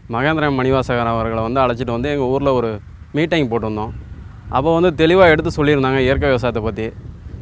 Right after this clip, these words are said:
திரும்பி வந்து நாங்க எப்ப எந்த நேரம் கூப்பிட்டாலும் சார் வந்து பயிரை பார்த்து அதுக்கான பதிலை இதை சொல்லுவாங்க. அவ வந்து எங்களுக்கு மூலதன பயிரே வந்து பார்த்திங்கன்னா சின்ன வெங்காயம் தான். இந்த சின்ன வெங்காயத்தோட வயசு வந்து பார்த்திங்கன்னா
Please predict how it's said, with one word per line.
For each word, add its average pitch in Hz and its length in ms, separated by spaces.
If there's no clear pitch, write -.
திரும்பி 196 260
வந்து 190 200
நாங்க 160 220
எப்ப 143 260
எந்த 151 200
நேரம் 170 220
கூப்பிட்டாலும் 156 520
சார் 147 300
வந்து 139 440
பயிரை 139 260
பார்த்து 120 480
அதுக்கான 139 380
பதிலை 139 320
இதை 139 120
சொல்லுவாங்க. 123 560
அவ 143 200
வந்து 180 360
எங்களுக்கு 151 360
மூலதன 175 540
பயிரே 156 260
வந்து 151 220
பார்த்திங்கன்னா 139 460
சின்ன 143 280
வெங்காயம் 123 320
தான். 107 100
இந்த 147 200
சின்ன 160 240
வெங்காயத்தோட 180 420
வயசு 160 320
வந்து 156 200
பார்த்திங்கன்னா 139 600